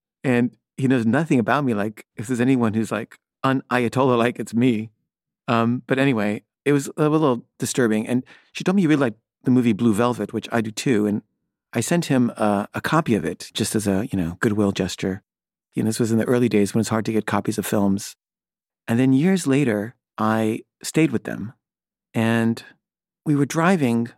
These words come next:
to the Finger Lake District, and we passed a prison. And she had two,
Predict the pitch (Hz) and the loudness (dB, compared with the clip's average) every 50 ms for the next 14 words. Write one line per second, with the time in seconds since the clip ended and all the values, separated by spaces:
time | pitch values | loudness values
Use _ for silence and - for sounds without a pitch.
0 | _ _ _ _ - - - - - - 147 151 151 170 160 175 165 156 - 156 | _ _ _ _ -16 -10 -8 -6 -2 0 0 0 2 0 0 0 -2 -2 -6 -10
1 | - - - 175 _ - - _ _ _ _ _ _ _ _ _ _ _ _ - | -6 -6 -8 -8 _ -16 -20 _ _ _ _ _ _ _ _ _ _ _ _ 0
2 | 131 135 - - 175 175 - - - - - 147 123 110 87 - - _ _ _ | 0 0 2 0 -2 0 -2 -4 -6 -2 0 0 0 0 -4 -8 -10 _ _ _
3 | _ _ _ _ _ _ _ _ _ _ - 127 - - 170 156 - - 185 170 | _ _ _ _ _ _ _ _ _ _ -4 -2 0 0 0 0 2 2 2 2
4 | 165 - | 2 0